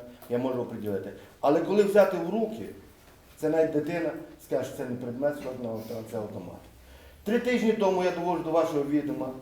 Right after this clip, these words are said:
в сторону Чернівецької області, а ви знаєте, що Черемош, річка, це, котра межує,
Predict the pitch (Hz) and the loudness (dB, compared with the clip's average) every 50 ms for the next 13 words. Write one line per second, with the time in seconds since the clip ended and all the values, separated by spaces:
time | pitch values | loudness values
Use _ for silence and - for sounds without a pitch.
0 | - - - - - - - - - - 220 226 226 220 220 220 208 208 - 202 | -14 -20 -20 -10 -6 -6 -6 -6 -2 4 8 8 8 10 8 4 2 2 0 0
1 | 196 202 202 214 214 208 - - 208 202 - - 175 170 160 208 156 160 160 - | 0 4 6 8 8 8 6 4 0 0 2 6 6 6 8 8 6 4 4 4
2 | - - 170 170 185 196 - - - - - - - - - - - - - - | 2 -4 -6 -6 -8 -8 -10 -12 -16 -20 -20 -20 -20 -20 -20 -20 -20 -20 -20 -20
3 | - - _ _ - - - - - 123 135 143 156 170 165 180 170 151 - 143 | -20 -20 _ _ -20 -20 -20 -6 -2 0 0 2 2 2 2 4 6 6 6 4
4 | - - 143 135 - 175 165 160 151 143 143 113 98 - - - - - - - | 0 -6 -8 -6 0 4 6 6 6 6 2 0 -2 -6 -8 -12 -16 -18 -20 -16
5 | - 143 151 165 156 - - 143 127 - 147 135 127 131 147 147 143 151 143 131 | -6 -2 0 0 0 0 -2 -4 -4 -2 -4 -4 -4 -6 -6 0 4 4 4 6
6 | 135 139 143 - 147 147 143 139 131 127 | 4 0 -2 -2 0 0 2 2 0 0